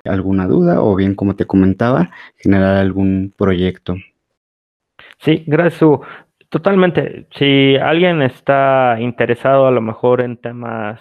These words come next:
Speaker 2: del ámbito regulatorio, por ejemplo, o si quisiera participar en algo de biomédica o inclusive estudiantes que quieran estudiar la carrera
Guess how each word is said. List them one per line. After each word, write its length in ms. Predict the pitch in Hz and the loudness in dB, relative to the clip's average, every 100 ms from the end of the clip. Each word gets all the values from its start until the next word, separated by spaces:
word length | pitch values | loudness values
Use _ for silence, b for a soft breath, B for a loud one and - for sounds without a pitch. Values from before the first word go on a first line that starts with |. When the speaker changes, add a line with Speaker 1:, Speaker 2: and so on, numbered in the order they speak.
| _ - | _ -12
Speaker 2:
del 180 | 123 | -8
ámbito 320 | 113 120 117 110 | -6 -6 -6 -10
regulatorio, 680 | 101 107 127 160 175 156 156 | -10 -10 -4 0 0 0 -4
por 100 | 117 | -4
ejemplo, 600 | 123 147 156 156 160 156 | -4 -4 0 2 2 0
o 260 | 80 117 | -4 -6
si 320 | - 120 110 _ | -6 -10 -10 _
quisiera 800 | 113 - 127 127 123 120 110 b _ - | -20 -2 2 4 4 2 0 b _ -14
participar 600 | 113 _ - - 139 143 | -14 _ -12 -2 0 0
en 120 | 127 | 0
algo 200 | 123 117 | 0 0
de 60 | |
biomédica 680 | 107 104 117 139 135 - 113 | -2 -6 -6 -6 -8 -6 -4
o 100 | 107 | -4
inclusive 460 | 113 - 107 127 127 | -6 -10 -8 -6 -6
estudiantes 880 | - 113 113 117 117 123 120 117 - | -6 -6 -4 -4 -2 2 2 0 -6
que 120 | 113 | -8
quieran 360 | - 131 123 110 | -2 0 0 -4
estudiar 640 | - 107 110 113 110 - b b _ | -6 -4 0 2 0 -6 b b _
la 160 | 117 110 | -12 -8
carrera 640 | 113 117 113 127 160 | -8 -4 -2 -2 -4